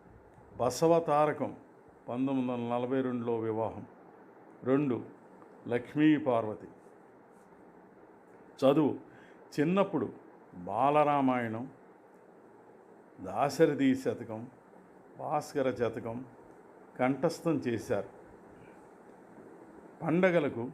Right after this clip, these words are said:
పవిత్ర దినాల్లో రామాయణ భాగవతాల్లో పద్యాలు రాగయుక్తంగా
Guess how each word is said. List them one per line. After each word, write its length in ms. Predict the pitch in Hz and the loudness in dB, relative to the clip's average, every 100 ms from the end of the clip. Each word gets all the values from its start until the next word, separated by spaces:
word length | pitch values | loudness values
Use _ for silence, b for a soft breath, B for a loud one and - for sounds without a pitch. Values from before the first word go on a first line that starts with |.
| - - - - - - | -14 -20 -20 -20 -18 -4
పవిత్ర 420 | 117 151 151 151 | 0 0 0 -2
దినాల్లో 600 | 123 123 151 151 139 131 120 | -2 0 2 2 2 0 0
రామాయణ 640 | 107 110 135 143 147 143 | -2 -4 -2 0 0 0
భాగవతాల్లో 840 | 131 135 135 139 135 143 139 139 139 | 0 0 0 -2 0 0 0 -2 -2
పద్యాలు 540 | 131 113 156 160 165 165 B B B - 101 101 | -4 0 2 2 0 -8 B B B -20 -18 -10
రాగయుక్తంగా 960 | 107 127 151 151 143 139 - 131 123 | -2 0 2 2 0 -4 -4 -2 0